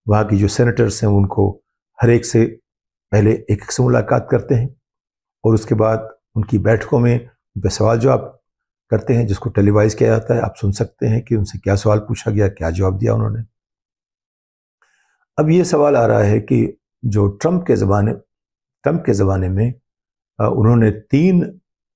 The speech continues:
नए जज बनाए। तो आमतौर पे संतुलन पाँच और चार का हुआ करता था, पाँच रिपब्लिकन, चार डेमोक्रेट, पाँच डेमोक्रेट, चार रिपब्लिकन, इस तरह का चलता था।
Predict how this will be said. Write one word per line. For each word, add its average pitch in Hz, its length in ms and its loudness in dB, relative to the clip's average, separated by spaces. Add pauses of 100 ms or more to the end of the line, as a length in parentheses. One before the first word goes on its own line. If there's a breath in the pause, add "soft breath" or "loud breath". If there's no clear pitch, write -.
नए 113 520 2
जज 101 440 -2
बनाए। - 360 -8 (1160)
तो - 240 -6
आमतौर 190 360 2
पे 160 260 2
संतुलन 143 480 0
पाँच 120 340 0
और 110 80 2
चार 101 260 0
का 101 140 -2
हुआ 98 160 4
करता 98 320 -4
था, 104 180 -4 (640)
पाँच 107 280 -2
रिपब्लिकन, 95 480 -2
चार 98 480 -2 (180)
डेमोक्रेट, 98 560 -2
पाँच 104 160 0
डेमोक्रेट, 101 500 -2
चार 113 200 -2
रिपब्लिकन, - 560 -6
इस - 120 -6
तरह 143 120 2
का - 120 -6
चलता - 280 -6
था। - 200 -20